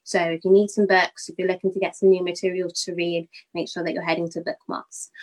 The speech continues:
Um, and the second thing, if you've enjoyed this meeting, if you've resonated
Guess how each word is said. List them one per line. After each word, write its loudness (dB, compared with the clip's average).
Um, 4
and 4
the 0
second 0
thing, 2
if -2
you've 0
enjoyed 0
this -4
meeting, 0
if -4
you've -4
resonated 0